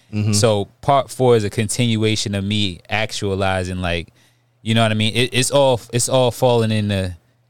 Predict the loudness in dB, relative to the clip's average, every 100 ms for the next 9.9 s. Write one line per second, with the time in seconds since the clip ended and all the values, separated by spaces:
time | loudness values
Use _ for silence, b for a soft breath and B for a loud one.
0 | _ -2 0 0 0 0 0 -4 -6 -6
1 | -8 -8 -4 -2 -2 0 0 2 0 0
2 | -2 0 0 -2 -4 -4 -4 -4 -4 -2
3 | 0 0 0 0 0 -2 -4 -6 -6 -4
4 | -2 -2 -2 -2 -2 -2 -2 -4 _ _
5 | _ _ _ _ _ -8 -2 0 0 0
6 | 0 0 -2 -2 -2 -4 -2 0 0 0
7 | 0 2 2 4 2 2 0 0 0 0
8 | 0 -2 -2 -4 -4 -6 -2 0 2 0
9 | 0 -2 0 0 0 0 -2 -2 -4